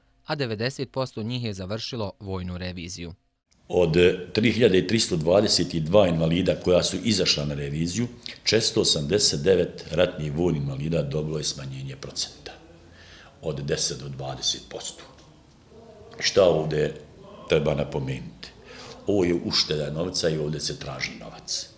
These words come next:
Speaker 1: Osobe kojima je uzet procenat od deset ili dvadeset posto su oni ratni vojni invalidi koji imaju urednu dokumentaciju,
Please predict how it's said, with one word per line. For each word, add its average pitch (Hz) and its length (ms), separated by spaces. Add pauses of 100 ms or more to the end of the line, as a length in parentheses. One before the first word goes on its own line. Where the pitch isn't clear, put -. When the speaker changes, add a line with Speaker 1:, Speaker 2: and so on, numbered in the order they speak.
(520)
Speaker 1:
Osobe 165 360
kojima 151 300
je 147 120
uzet 156 400
procenat 117 520
od 104 80
deset 123 340
ili 95 180
dvadeset 107 460
posto 131 320
su - 140
oni 120 200
ratni 123 260
vojni 123 240
invalidi 101 440
koji 101 200
imaju 120 280
urednu 107 340
dokumentaciju, 101 760